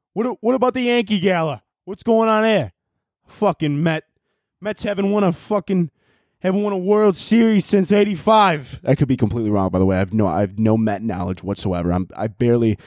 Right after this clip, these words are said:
I barely keep up with baseball to ben-, begin with, but let's just keep going with the joke. The fucking Mets haven't,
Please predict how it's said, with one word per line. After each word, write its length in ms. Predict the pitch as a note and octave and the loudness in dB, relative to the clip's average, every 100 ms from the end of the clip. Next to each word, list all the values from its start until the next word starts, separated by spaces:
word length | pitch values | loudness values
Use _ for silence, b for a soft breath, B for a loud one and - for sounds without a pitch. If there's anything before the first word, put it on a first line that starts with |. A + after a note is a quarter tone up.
| B B | B B
I 100 | G#2+ | -2
barely 360 | B2 B2 A#2 | 2 2 2
keep 240 | - B2 A2 | 0 -2 -2
up 100 | F#2 | -2
with 140 | F#2 | -4
baseball 400 | G2+ G2 F#2 F#2 | -6 -6 -6 -6
to 40 | |
ben-, 260 | F2+ F#2+ G2 | -6 -8 -10
begin 440 | F2+ F#2+ G#2 G#2 | -12 -6 0 0
with, 140 | F#2+ F#2 | -2 -6
but 80 | A2 | -10
let's 140 | G#2 | -10
just 100 | - | -10
keep 140 | A#2+ | -8
going 160 | A2+ G#2 | -6 -6
with 60 | G2 | -6
the 60 | |
joke. 220 | A2 G2+ - B B B B | -2 -2 -4 B B B B
The 80 | C3 | -4
fucking 400 | B3+ B3 A#3+ G#3+ | -2 -2 -2 0
Mets 240 | B3 - | 0 0
haven't, 320 | A3+ G#3+ A3 | -2 -2 -6